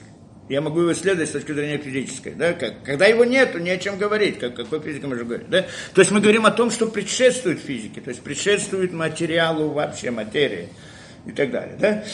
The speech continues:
И вот это вот, и, и, и, и тогда получается так, создать что-то из ничего, это, в принципе, еш миайн, это, и это име-, и это имеется в виду бара, брия, сотворил, сотворил что-то из ничего. И здесь сразу, конечно, поднимаются вопросы, <laughs> что значит,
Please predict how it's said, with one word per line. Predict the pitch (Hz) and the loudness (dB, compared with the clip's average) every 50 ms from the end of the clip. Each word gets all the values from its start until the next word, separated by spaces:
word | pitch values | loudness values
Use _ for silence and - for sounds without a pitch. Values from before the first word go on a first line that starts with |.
| - - - | -12 -10 -2
И | - 160 | 0 2
вот | 165 180 175 180 | 2 2 4 4
это | 254 269 262 254 226 | 4 6 8 6 8
вот, | 214 226 220 220 - 180 | 8 6 6 4 2 0
и, | 175 170 | 0 0
и, | 165 151 160 156 160 156 | 0 0 0 0 0 -2
и, | 156 - 160 156 156 151 147 - - - 147 | -2 0 0 2 2 2 0 -2 -4 -6 -6
и | 143 | -2
тогда | - 156 156 214 233 | 0 2 2 2 4
получается | 226 214 202 190 185 196 196 190 185 185 175 | 4 2 2 2 4 6 6 6 6 4 -2
так, | - - 160 131 123 | 0 2 0 0 0
создать | - - 135 127 - 180 190 180 | -2 -4 -4 0 0 0 0 -2
что-то | - - - 214 220 233 233 254 247 | -4 -2 4 6 6 6 8 8 6
из | 254 - - 208 196 165 | 6 6 -2 -6 -6 -4
ничего, | 196 196 - - 165 139 135 131 | -6 -6 -4 -4 -4 -2 -2 -2
это, | - 196 220 220 226 | 2 0 2 2 0
в | 208 214 | -2 -2
принципе, | - 202 214 208 - 143 | -4 -4 -4 -2 -2 2
еш | 165 185 - - 151 | 2 2 2 0 -2
миайн, | 143 131 123 143 202 233 233 220 | -4 -2 -2 0 0 0 0 2
это, | 220 247 233 240 233 220 208 - - | 2 2 2 2 0 -2 -4 -4 -2
и | 175 185 | 0 4
это | 202 214 214 214 214 208 196 | 6 6 6 6 2 2 2
име-, | 190 190 190 190 190 185 | 2 -2 -2 -2 -2 -2
и | - 180 175 | 0 4 4
это | 185 202 190 190 190 | 4 4 4 0 -2
имеется | 185 180 180 180 180 180 - 170 | 0 0 0 0 -2 -2 -4 -4
в | 160 | -4
виду | 160 156 170 180 | -2 -2 -2 2
бара, | 160 151 131 131 120 113 | 2 4 4 4 2 0
брия, | 110 104 135 160 165 151 135 127 123 123 - - - - | -2 -2 -2 0 2 2 2 2 0 -2 -6 -12 -16 -14
сотворил, | - - 151 147 - 156 147 143 127 101 90 | -6 -4 -4 -2 0 0 0 0 0 -2 -4
сотворил | - - 127 113 120 143 156 202 247 254 - | -6 -8 -8 -4 -2 -2 0 0 0 -2 -2
что-то | - - 190 202 196 208 190 | -4 -2 -2 -2 0 0 0
из | 180 131 | 0 -2
ничего. | 139 160 - - - 127 104 95 85 - - - - - - - | -4 -6 -8 -6 -6 -6 -6 -6 -10 -12 -16 -18 -18 -20 -14 -6
И | - 190 | -4 0
здесь | 190 269 269 - | 2 2 2 4
сразу, | 214 226 247 247 214 214 | 6 8 8 8 6 4
конечно, | 214 202 196 214 208 180 202 | 2 2 0 0 0 0 0
поднимаются | - 180 165 170 165 175 175 170 - - 156 | -2 -2 -2 -2 -2 -2 -2 -2 -2 -2 -4
вопросы, | 139 135 131 131 165 175 180 165 - - 139 143 143 - - 170 | -2 -2 -2 -4 -4 -4 -4 -4 -2 2 2 2 2 2 -4 -6
<laughs> | 151 123 113 123 | -6 -4 -4 -6
что | 120 - 156 156 | -4 -2 -2 -2
значит, | 147 - 160 143 113 - | -2 -4 -6 -6 -6 -10